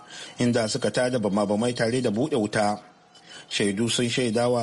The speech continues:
sashen Somalia na murya Amurka cewa sun ji karan fashewan wasu abubuwa guda biyu zuwa uku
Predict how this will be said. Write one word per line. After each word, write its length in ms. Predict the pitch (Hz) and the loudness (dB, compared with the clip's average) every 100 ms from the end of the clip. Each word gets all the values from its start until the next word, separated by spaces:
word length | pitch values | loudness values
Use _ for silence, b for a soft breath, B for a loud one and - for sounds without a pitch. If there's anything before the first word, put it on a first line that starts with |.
| 107 | 0
sashen 320 | 120 120 120 | -2 0 -2
Somalia 500 | 113 110 120 131 113 | -2 0 0 0 0
na 100 | 110 | 0
murya 280 | 120 123 117 | 0 0 0
Amurka 320 | 120 113 110 | 0 -2 -2
cewa 440 | 104 127 113 107 104 - B B | -2 0 2 0 -4 -14 B B
sun 180 | - 123 | -6 -2
ji 80 | 123 | -2
karan 380 | 127 123 123 120 | -2 0 -2 -2
fashewan 500 | 143 - 127 110 113 | -4 -2 -2 -2 -2
wasu 220 | 120 113 | -2 0
abubuwa 520 | 127 123 127 120 120 113 | -2 -2 -2 0 0 0
guda 240 | 110 117 | -2 -2
biyu 160 | 117 123 | -2 -2
zuwa 240 | 139 147 - | 0 0 -2
uku 420 | 107 - 110 | -4 -2 -2